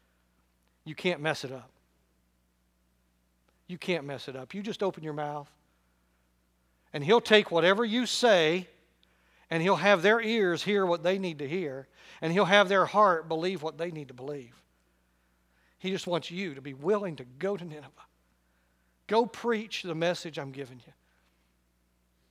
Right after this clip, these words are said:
That leads us to number six. If I have an unshakable confidence, there are times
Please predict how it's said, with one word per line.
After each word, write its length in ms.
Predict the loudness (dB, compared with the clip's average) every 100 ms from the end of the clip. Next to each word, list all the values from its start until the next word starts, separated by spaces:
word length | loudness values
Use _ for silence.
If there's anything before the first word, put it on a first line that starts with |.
| _ _ _ _ _ _ _ -20 _ _ _ _ _ _ _ _ _ _ _ -14
That 100 | -4
leads 200 | -2 -2
us 80 |
to 100 | -6
number 240 | -2 0 0
six. 540 | 0 0 0 -6 -16
If 100 | -10
I 80 | -6
have 100 | -2
an 60 | 0
unshakable 540 | 0 4 4 4 -4
confidence, 460 | 2 4 4 -2 -4
there 120 | -2
are 60 |
times 500 | -2 -2 0 0 -2